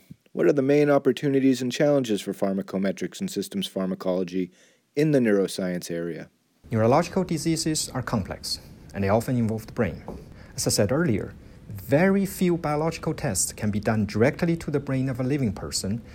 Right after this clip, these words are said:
Speaker 2: to understand the disease and the drug action. However, there's usually already knowledge out there about many pathways in isolation. A coherent mathematical model can integrate all the relevant knowledge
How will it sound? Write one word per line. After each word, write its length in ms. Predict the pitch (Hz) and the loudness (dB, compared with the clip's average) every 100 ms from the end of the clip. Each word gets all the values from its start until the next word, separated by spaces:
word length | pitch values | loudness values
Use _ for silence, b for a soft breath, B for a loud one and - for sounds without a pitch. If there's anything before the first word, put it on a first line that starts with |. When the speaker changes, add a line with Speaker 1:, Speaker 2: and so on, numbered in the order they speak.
| B | B
Speaker 2:
to 140 | - - | -12 -4
understand 540 | 135 151 160 165 160 | -2 -2 -2 -2 0
the 60 | 160 | -2
disease 500 | 160 151 165 156 - - | -2 -4 -2 -2 -4 -4
and 120 | 131 | -4
the 60 | |
drug 300 | 123 135 131 | -2 -2 -2
action. 420 | 110 92 - 62 65 - - - B B - - | -4 -6 -6 -10 -12 -16 -20 -20 B B -20 2
However, 640 | 185 165 95 - - - - - - | 4 4 2 -2 -10 -14 -20 -16 -8
there's 240 | 113 - | -6 -2
usually 340 | 175 131 104 | 0 2 0
already 440 | 92 98 120 190 156 | 0 0 2 2 2
knowledge 400 | 110 120 120 - | 2 0 -2 -4
out 200 | 85 - | -6 -4
there 240 | 82 107 113 B | -4 -4 -8 B
about 260 | - 104 101 | -6 -4 0
many 360 | 107 135 190 180 | 2 4 2 0
pathways 560 | 139 135 - 120 113 | -2 -4 -2 -2 -2
in 180 | - 113 | -2 -4
isolation. 800 | 117 123 143 127 113 - 120 - - - B B B | -2 -4 -2 -4 -4 -8 -12 -14 -18 -20 B B B
A 120 | 98 | -8
coherent 580 | 95 98 - 160 185 185 | -4 -4 -2 2 2 2
mathematical 540 | 160 160 170 170 170 107 | 0 0 0 -2 0 -2
model 420 | 90 82 87 101 B B | -2 -2 -2 -4 B B
can 140 | B 110 | B -4
integrate 560 | 151 156 127 113 95 - - | 0 0 -2 -4 -6 -8 -6
all 260 | 185 185 196 | 2 6 6
the 140 | 139 | 4
relevant 600 | 113 101 135 135 110 90 | 2 4 4 4 0 -4
knowledge 500 | 92 120 92 85 - | -2 -2 -2 -6 -10